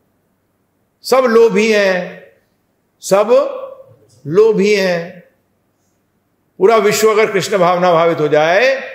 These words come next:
भक्ति योग में आ जाए, तो मस्त रहेंगे, सब एक दूसरे को help करेंगे, क्योंकि गोल एक हो गया कि यार प्रेम पैदा करना है भगवान कृष्ण के साथ। अभी तो सबके, सबके लक्ष्य अलग अलग हैं।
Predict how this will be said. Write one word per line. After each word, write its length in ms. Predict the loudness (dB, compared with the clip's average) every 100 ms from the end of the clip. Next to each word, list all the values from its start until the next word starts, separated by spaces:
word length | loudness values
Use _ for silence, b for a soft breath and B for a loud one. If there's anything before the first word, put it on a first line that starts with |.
| -20 -20 _ _ -8
भक्ति 340 | -6 -4 0
योग 160 | 2 2
में 120 | 2
आ 100 | 2
जाए, 360 | 2 0 -2 -4 -10 -18 -20 _ -8
तो 60 |
मस्त 400 | -6 -2 -4 -2
रहेंगे, 320 | -2 -2 -4
सब 200 | -4 -4
एक 80 | -6
दूसरे 260 | -10 -10 -8
को 120 | -6
help 220 | -6 -6 -6
करेंगे, 240 | -4 -6
क्योंकि 440 | -8 -8 -10 -14 _
गोल 300 | -2 2 2
एक 140 | 2 0
हो 140 | -4
गया 260 | -2 -2 -4 -8 -20 _ _ -4
कि 80 |
यार 160 | -2 -2
प्रेम 400 | -4 -6 -4 -4
पैदा 300 | -4 -4 -4
करना 240 | -8 -10
है 60 | -10
भगवान 340 | -8 -10 -12
कृष्ण 300 | -14 -20 -20
के 80 | -20
साथ। 200 | -20 -20 _ _ _ _ _ _ _ _ _ _
अभी 120 | -12 -8
तो 80 |
सबके, 500 | -8 -6 -4 -4 -6
सबके 300 | -10 -8 -6
लक्ष्य 280 | -6 -6 -8
अलग 120 | -8
अलग 160 | -10 -12
हैं। 120 | -16